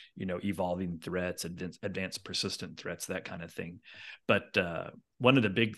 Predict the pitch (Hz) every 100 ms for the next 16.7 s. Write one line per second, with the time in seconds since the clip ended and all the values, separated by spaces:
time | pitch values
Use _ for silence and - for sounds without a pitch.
0 | - - 120 110 98 - 107 90 98 107
1 | 101 90 87 - 92 104 95 95 92 113
2 | 147 165 - 107 101 101 92 90 139 214
3 | 175 101 82 98 - - 160 - - -
4 | - - - - - 104 127 - 113 101
5 | - - - _ - 117 131 117 120 170
6 | 220 - - 131 82 - - - 92 92
7 | 82 - - 120 123 107 98 92 110 123
8 | 127 123 107 95 - _ - _ - 107
9 | 95 87 92 _ 104 120 - 123 117 117
10 | 107 - - _ _ _ _ _ _ -
11 | 131 110 107 110 - - 110 131 131 131
12 | 123 120 117 104 - - - 117 113 123
13 | 131 120 92 87 113 120 104 101 101 110
14 | 110 95 85 110 104 - 110 117 120 110
15 | 104 110 113 113 - 113 117 - 113 110
16 | - 113 95 87 101 180